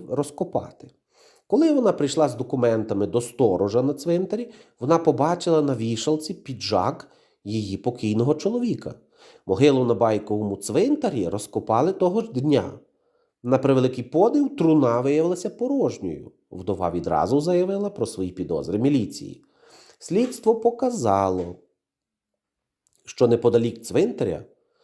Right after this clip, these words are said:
у своєму дворі сторож тримав свиней.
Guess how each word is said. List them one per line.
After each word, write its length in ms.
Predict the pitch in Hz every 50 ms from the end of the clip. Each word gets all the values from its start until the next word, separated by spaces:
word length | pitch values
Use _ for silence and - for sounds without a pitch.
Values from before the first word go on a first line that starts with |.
| _ _ _ -
у 80 | 101 101
своєму 440 | - - 117 117 123 120 110 104 92
дворі 720 | 82 95 95 101 95 92 95 92 98 104 117 156 208 -
сторож 520 | - - - - 104 85 80 98 131 147 -
тримав 400 | - 170 170 143 92 82 87 87
свиней. 500 | - 156 165 156 117 80 76 - -